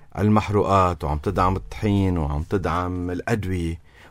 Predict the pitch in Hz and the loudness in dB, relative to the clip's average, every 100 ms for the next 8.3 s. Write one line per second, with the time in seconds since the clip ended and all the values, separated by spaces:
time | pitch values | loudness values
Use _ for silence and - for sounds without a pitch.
0 | - 95 107 101 127 117 101 92 123 110 | -2 4 4 4 4 6 6 4 2 2
1 | 101 92 101 104 98 101 95 90 92 101 | 2 2 2 2 2 2 2 0 2 2
2 | 92 95 92 92 92 95 95 90 90 98 | 0 -2 -4 -2 -2 0 0 0 2 0
3 | 95 92 98 92 87 95 87 85 82 90 | -2 -2 -2 0 0 -2 -2 -2 -2 2
4 | 95 82 87 80 82 87 - - _ _ | 0 0 -4 -2 -2 -4 -8 -20 _ _
5 | _ _ _ - 180 240 175 139 170 156 | _ _ _ -2 2 4 4 2 -2 2
6 | 131 139 107 - - 143 147 135 113 - | 4 6 2 0 0 4 6 4 2 2
7 | 135 113 92 92 90 - 82 104 110 110 | 4 6 4 2 -2 -6 -4 -2 -2 -2
8 | 104 98 | 0 2